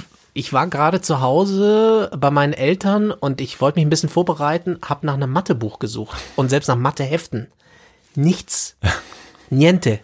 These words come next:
Speaker 1: nickese. Ich hab,
Speaker 2: Ja.
Speaker 1: entweder hab ich alles vernichtet oder ich hab's abgegeben. Gut, wer hat ein Mathebuch noch aus der Schulzeit zu Hause? Aber ich hab nichts gefunden.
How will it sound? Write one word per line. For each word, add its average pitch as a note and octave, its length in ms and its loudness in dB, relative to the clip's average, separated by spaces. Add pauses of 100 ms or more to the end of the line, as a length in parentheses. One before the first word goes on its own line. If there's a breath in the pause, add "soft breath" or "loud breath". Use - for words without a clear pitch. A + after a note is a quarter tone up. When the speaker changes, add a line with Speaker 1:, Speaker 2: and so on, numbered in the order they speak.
Speaker 1:
nickese. C#3+ 500 2 (260 soft breath)
Ich - 140 -4
hab, - 80 0
Speaker 2:
Ja. - 60 -18 (300)
Speaker 1:
entweder D3 300 2
hab A#2+ 160 -2
ich - 160 -2
alles B2 200 -2
vernichtet A#2+ 1120 0
oder A2 220 0
ich G#2 120 -6
hab's - 340 -4
abgegeben. D#3+ 840 2 (500 loud breath)
Gut, A#2+ 160 0
wer A2+ 460 0
hat - 180 -6
ein A2+ 80 0
Mathebuch A2 500 -2
noch A2+ 160 -2
aus A2 140 -6
der G#2+ 80 -2
Schulzeit C3 480 -2
zu G#2+ 140 -4
Hause? G#2 300 -4
Aber - 100 -6
ich - 80 -10
hab - 80 -6
nichts F#3+ 260 0
gefunden. - 500 -2